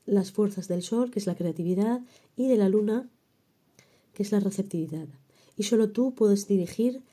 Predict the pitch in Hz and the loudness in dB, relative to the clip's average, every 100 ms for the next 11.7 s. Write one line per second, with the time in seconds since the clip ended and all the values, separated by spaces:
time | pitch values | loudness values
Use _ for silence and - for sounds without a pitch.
0 | _ - 196 185 220 208 202 175 185 175 | _ -2 0 0 2 2 2 2 0 0
1 | 156 143 139 135 - - _ - - 202 | -6 -10 -12 -12 -20 -20 _ -20 -8 -6
2 | 185 180 180 170 160 151 - 151 _ _ | -6 -4 -6 -6 -8 -10 -12 -16 _ _
3 | _ _ _ - - - - - - - | _ _ _ -20 -20 -20 -20 -20 -20 -20
4 | - - - - 196 202 - 202 190 185 | -20 -20 -20 -8 -6 -6 -2 0 2 0
5 | - 185 165 160 185 180 185 180 190 165 | -2 -4 -4 -4 -4 -2 -2 -2 -2 -2
6 | 175 170 196 - - - _ - - - | -4 -4 -6 -8 -18 -20 _ -18 -18 -20
7 | - - _ - - - 185 208 226 - | -20 -20 _ -20 -14 -6 -2 -2 -4 -12
8 | - - - - _ _ _ _ _ _ | -8 -6 -6 -12 _ _ _ _ _ _
9 | _ _ _ _ _ _ _ _ _ _ | _ _ _ _ _ _ _ _ _ _
10 | - 233 214 208 190 - 208 202 208 214 | 0 2 4 4 4 0 -6 -4 0 2
11 | 202 208 208 190 214 202 | 4 6 6 6 4 0